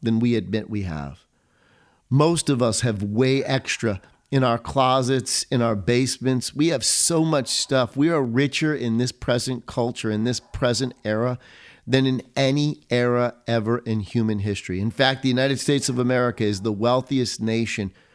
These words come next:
on the face of the, of this planet, and it's the wealthiest nation that has ever existed. And that's why we have to understand as Christians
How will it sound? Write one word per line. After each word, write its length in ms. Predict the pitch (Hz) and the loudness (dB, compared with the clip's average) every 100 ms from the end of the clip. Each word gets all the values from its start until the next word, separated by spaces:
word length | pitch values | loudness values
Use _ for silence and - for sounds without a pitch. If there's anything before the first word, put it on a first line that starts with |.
| _ - | _ -4
on 120 | 117 | -2
the 80 | 110 | 0
face 360 | - 120 107 | 2 0 0
of 60 | - | -4
the, 120 | 101 - - - _ - | -6 -6 -16 -20 _ -8
of 140 | 113 | -4
this 160 | 110 104 | -2 -4
planet, 440 | - 113 113 120 - _ - - | -2 0 0 -2 -6 _ -20 -2
and 140 | 135 | 0
it's 160 | 131 - | 0 0
the 100 | 123 | 0
wealthiest 640 | 113 120 127 135 127 - | 2 2 2 2 0 0
nation 400 | 120 120 120 113 | 0 0 0 0
that 140 | 107 107 | 0 0
has 180 | 104 - - | -2 -6 -2
ever 340 | 117 104 113 | -2 0 -2
existed. 760 | - 101 92 107 104 - 90 - _ _ _ _ _ _ _ | -4 -6 -4 -2 -2 -6 -12 -14 _ _ _ _ _ _ _
And 160 | - 120 | 0 2
that's 280 | 123 143 - | 4 2 0
why 160 | 131 | 2
we 220 | 127 135 143 | 2 2 2
have 300 | 135 131 - | 2 0 -2
to 100 | 127 | 0
understand 680 | 127 123 113 127 120 117 - | 0 0 0 0 0 -2 0
as 240 | 120 101 - _ _ _ _ _ | 0 -2 -10 _ _ _ _ _
Christians 580 | - 160 - 95 85 - | 0 0 0 -4 -8 -14